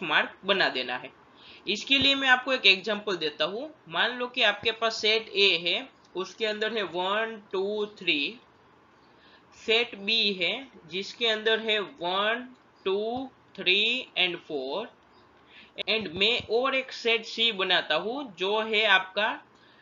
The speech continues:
two, three, four, five and six। तो यहाँ पर आप देख सकते हो कि set ए के सारे element, ये आपके set ए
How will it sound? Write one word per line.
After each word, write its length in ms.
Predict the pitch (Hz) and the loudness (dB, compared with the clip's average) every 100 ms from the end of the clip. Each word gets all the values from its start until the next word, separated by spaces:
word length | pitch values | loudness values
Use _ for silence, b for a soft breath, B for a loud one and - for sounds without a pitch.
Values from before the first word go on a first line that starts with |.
| b _ - | b _ -4
two, 420 | 208 226 240 262 247 - _ | -2 -2 -4 -6 -10 -18 _
three, 580 | 202 196 214 220 233 233 - - | -2 0 2 0 -2 -6 -14 -20
four, 580 | - 190 196 202 208 220 220 208 - - | -10 -4 -2 0 0 0 -2 -16 -20 -4
five 580 | 180 180 185 202 208 - | 0 2 2 0 -2 -4
and 180 | 165 175 | -4 -4
six। 520 | 175 185 131 - - - _ _ _ _ _ B B B B | -4 -6 -6 -10 -14 -16 _ _ _ _ _ B B B B
तो 60 | 202 | 0
यहाँ 280 | 214 233 233 | 2 0 2
पर 80 | 254 | 2
आप 100 | 247 220 | 2 2
देख 180 | 262 - | -2 0
सकते 320 | 226 - 170 | -2 0 -2
हो 200 | 160 131 - - | -2 -8 -14 -6
कि 120 | 233 | -6
set 580 | - - 214 226 262 - - | -6 -2 2 2 0 -6 2
ए 120 | 202 214 220 | 6 6 4
के 340 | 190 180 196 196 | 0 0 -2 -8
सारे 520 | - 175 170 190 247 254 | -6 -2 0 0 -2 -4
element, 600 | 185 180 160 151 156 190 220 _ _ _ - | -2 -2 -2 -4 -6 -6 -10 _ _ _ -10
ये 140 | 156 | -4
आपके 300 | 165 - 190 196 | -4 -2 -6 -2
set 360 | 202 196 202 | 2 2 2
ए 180 | 190 | 4